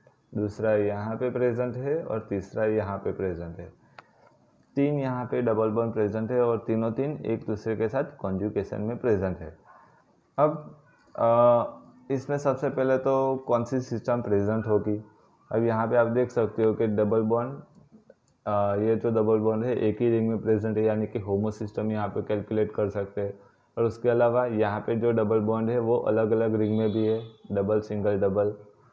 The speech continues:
तो वो हीटरो सिस्टम भी हम कैलकुलेट कर सकते हैं। तो कौन सी सिस्टम हम actually में कैलकुलेट करना चाहिए? तो जब भी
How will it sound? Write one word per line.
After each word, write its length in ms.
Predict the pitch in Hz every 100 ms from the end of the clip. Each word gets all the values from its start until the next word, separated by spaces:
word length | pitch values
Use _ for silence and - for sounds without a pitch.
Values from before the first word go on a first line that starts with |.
| _ _
तो 100 | 113
वो 140 | 110 104
हीटरो 320 | 104 104 110
सिस्टम 400 | 110 101 113 113
भी 100 | 117
हम 160 | 113
कैलकुलेट 520 | 110 107 101 110 107 -
कर 140 | 101
सकते 340 | 101 95 -
हैं। 160 | 98 - _ _ _ _ -
तो 100 | 117
कौन 240 | 120 120
सी 180 | 143 143
सिस्टम 380 | 139 110 123 123
हम 480 | 120 131 151 - -
actually 380 | 110 104 117 117
में 200 | 123 127
कैलकुलेट 580 | 107 101 - 113 113 -
करना 360 | 101 101 107
चाहिए? 420 | 104 113 107 87 80 - _ _ _ _ -
तो 400 | 139 143 143 - -
जब 220 | 110 117
भी 400 | 127 131 147 147